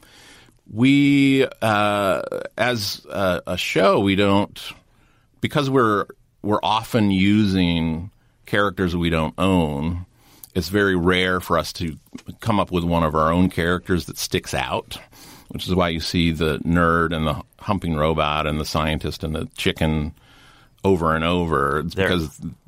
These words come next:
Speaker 1: they're o-, that we only have so many recognizable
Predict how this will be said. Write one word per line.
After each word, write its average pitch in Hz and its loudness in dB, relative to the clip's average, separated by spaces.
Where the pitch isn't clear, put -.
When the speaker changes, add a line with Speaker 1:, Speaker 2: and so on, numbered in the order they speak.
Speaker 1:
they're 101 0
o-, 123 2
that 110 -2
we 107 2
only 117 2
have 95 -4
so 98 0
many 85 2
recognizable 76 -4